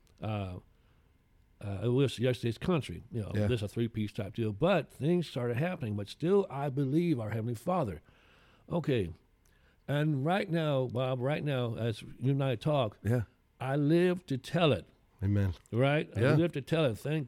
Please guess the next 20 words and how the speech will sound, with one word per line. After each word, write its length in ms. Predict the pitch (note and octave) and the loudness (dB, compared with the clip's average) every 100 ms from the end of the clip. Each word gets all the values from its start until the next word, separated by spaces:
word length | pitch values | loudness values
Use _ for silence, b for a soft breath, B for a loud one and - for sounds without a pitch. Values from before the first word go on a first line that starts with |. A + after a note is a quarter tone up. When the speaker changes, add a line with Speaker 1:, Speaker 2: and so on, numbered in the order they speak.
| - | -6
Speaker 1:
God 320 | D#3 E3+ D3 | -2 0 0
I 60 | B2 | 0
live 160 | C3+ C3 | 0 -2
to 80 | |
tell 220 | A#2+ D3 D3 | -2 0 0
it 100 | B2 | 0
that 120 | A2 | -2
I'm 100 | A#2 | -2
still 300 | - D3 D3+ | 0 2 4
here 480 | B2+ D#3+ E3 A#2+ A#2 - | 4 4 4 4 0 -2
Speaker 2:
Yeah. 180 | G2+ G#2+ - _ G2+ | -2 -2 -8 _ -2
Speaker 1:
when 300 | A#2+ B2+ B2 | 2 4 2
he 120 | C3+ | 2
was, 140 | C3+ - | 0 -4
he's 140 | A#2+ | -2
ready 220 | B2 A#2+ | 2 2
to 80 | A2 G2+ | 0 -2
call 240 | B2+ A2 | -2 0
me 80 | A#2+ | 2
home. 320 | E3 C3 E2+ | 2 2 -2